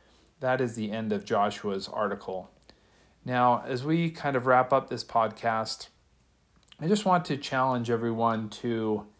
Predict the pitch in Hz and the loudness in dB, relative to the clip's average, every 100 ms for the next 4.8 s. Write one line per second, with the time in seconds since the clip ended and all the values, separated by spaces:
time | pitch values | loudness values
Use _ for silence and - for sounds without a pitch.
0 | _ _ _ _ _ _ - 170 151 139 | _ _ _ _ _ _ -4 0 2 4
1 | 135 131 127 127 - 131 120 127 120 135 | 4 2 -4 -8 -6 -4 -4 -4 -4 -2
2 | 127 117 117 107 113 117 107 98 92 - | 0 2 2 4 2 2 0 -4 -6 -14
3 | - 117 110 104 - 107 104 - 110 101 | -8 -6 -4 -4 -6 -8 -8 -6 -4 -2
4 | 98 95 95 - 107 101 98 | -4 -6 -12 -6 0 0 -2